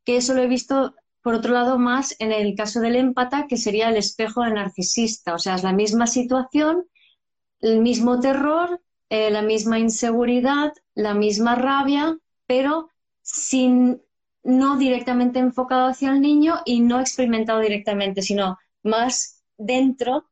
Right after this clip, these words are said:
de los adultos. O sea, eso es lo típico que se aguantan las emociones y no, estamos en la mente y no,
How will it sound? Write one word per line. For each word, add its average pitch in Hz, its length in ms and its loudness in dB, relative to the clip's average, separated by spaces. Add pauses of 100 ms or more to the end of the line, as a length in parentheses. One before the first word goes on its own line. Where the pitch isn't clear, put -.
(220)
de 220 200 -2
los 208 220 -2
adultos. 233 480 0
O 214 80 -2
sea, 202 200 0
eso 202 180 0
es 233 80 -4
lo 214 140 -2
típico 233 340 -4
que 226 80 -6
se 208 120 -4
aguantan 233 760 0
las 226 200 -2
emociones 233 640 -2
y 220 120 0
no, 214 180 0
estamos 214 460 -2
en 214 100 0
la 214 80 -2
mente 226 360 0
y 226 40 0
no, 214 500 0